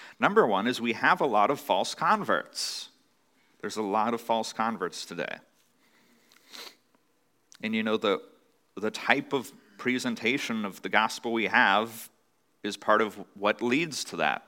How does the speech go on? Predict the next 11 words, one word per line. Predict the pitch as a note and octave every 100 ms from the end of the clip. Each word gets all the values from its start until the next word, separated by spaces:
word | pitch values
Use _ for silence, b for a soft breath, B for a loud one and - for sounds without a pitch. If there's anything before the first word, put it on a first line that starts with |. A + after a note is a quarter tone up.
| _
or | F#2 G2
would | G2+ G2+
lead | G#2 G#2+
away | A#2+ C#3 D#3
from | - F2
that. | D#2+ C2+ -
It's | - -
part | G2+ G#2
of | G#2+
what | A2
determines | F#2+ - A#2 A#2 G#2+ A2+ -